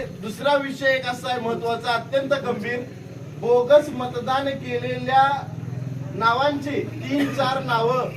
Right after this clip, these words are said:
खरे मतदार जेव्हा इथं मतदान करायला आले तेव्हा त्यांच्या नावावर पूर्वीच मतदान झाल्याचं यांनी सांगितलं. खरे मतदार आल्यावर त्यांना मतदानापासून रोखण्याचा प्रयत्न केला.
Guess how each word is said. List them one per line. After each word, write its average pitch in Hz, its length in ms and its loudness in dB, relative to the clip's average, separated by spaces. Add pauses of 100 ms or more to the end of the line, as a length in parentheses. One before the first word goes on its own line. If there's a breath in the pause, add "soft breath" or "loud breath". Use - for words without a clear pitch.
(120)
खरे 240 200 4
मतदार 254 540 -2 (460)
जेव्हा 240 240 -2
इथं 269 280 -2
मतदान 247 440 -2
करायला 262 360 0
आले 226 260 2 (580)
तेव्हा 254 440 4 (420)
त्यांच्या 233 360 0
नावावर 254 580 2
पूर्वीच 262 460 -4
मतदान 262 540 -2
झाल्याचं 247 400 -2
यांनी 254 200 -6
सांगितलं. 226 580 -2 (720)
खरे 240 200 4
मतदार 269 480 -2
आल्यावर 254 580 2 (260)
त्यांना 240 260 -2
मतदानापासून 262 960 -4
रोखण्याचा 247 520 -2
प्रयत्न 240 440 -4
केला. 226 280 -2